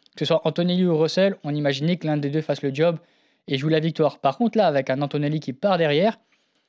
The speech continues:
un Russell qui est peut-être plus en difficulté sur les dernières courses et un Norris qui monte, euh, en grade, on peut se dire que c'est pas si, euh, c'est pas si clair que ça pour la victoire. Et justement, bah, peut-être un Russell et Norris qui vont un peu, euh, se mêler, euh, se mêler à la bagarre,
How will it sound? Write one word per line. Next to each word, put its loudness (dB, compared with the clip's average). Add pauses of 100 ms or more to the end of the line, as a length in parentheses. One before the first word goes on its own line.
(280)
un 0
Russell 2
qui -4
est 0
peut-être -2
plus -2
en 2
difficulté -4
sur -4
les 2
dernières -4
courses -6
et -8
un -2
Norris 0
qui -6
monte, 0 (200)
euh, 0
en 0
grade, 0 (680)
on -6
peut 2
se 4
dire 2
que -8
c'est 0
pas 2
si, 0
euh, 4
c'est -8
pas 0
si -4
clair 0
que 0
ça -2
pour -2
la 2
victoire. 0 (460)
Et -2
justement, 2
bah, 2
peut-être -4
un 2
Russell 2
et 0
Norris 0
qui -10
vont -2
un 0
peu, -4
euh, 2
se -6
mêler, 2
euh, 0
se -10
mêler -2
à 2
la 0
bagarre, 0